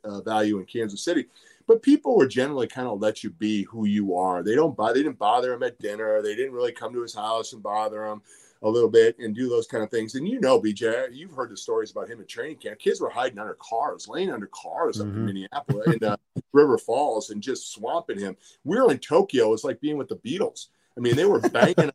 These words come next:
Speaker 1: <laughs> banging on the bus to try to get to Joe Montana. So he
Speaker 2: Yeah.
Speaker 1: loved being in Kansas City. And he said, uh, many, many times, he said, "Number one, I wish I would have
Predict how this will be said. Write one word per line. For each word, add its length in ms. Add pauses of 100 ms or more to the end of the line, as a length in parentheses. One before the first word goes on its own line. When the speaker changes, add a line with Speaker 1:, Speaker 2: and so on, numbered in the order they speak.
(140)
Speaker 1:
<laughs> 200
banging 300
on 140
the 100
bus 540
to 80
try 240
to 80
get 220
to 60
Joe 200
Montana. 600 (380)
So 160
he 80
Speaker 2:
Yeah. 160
Speaker 1:
loved 380
being 140
in 40
Kansas 320
City. 160
And 100
he 80
said, 280
uh, 160
many, 280
many 220
times, 360
he 40
said, 200
"Number 180
one, 240
I 80
wish 280
I 80
would 180
have 80